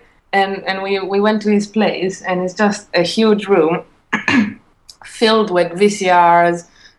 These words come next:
and speakers and all of this equipment. And the walls are just wallpapered with V H S tapes. All the master, master tapes that they made copies from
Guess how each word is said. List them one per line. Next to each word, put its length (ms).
and 380
speakers 600
and 80
all 180
of 100
this 440
equipment. 720
And 160
the 60
walls 600
are 360
just 280
wallpapered 880
with 240
V 80
H 260
S 220
tapes. 240
All 200
the 480
master, 640
master 300
tapes 300
that 140
they 100
made 280
copies 360
from 320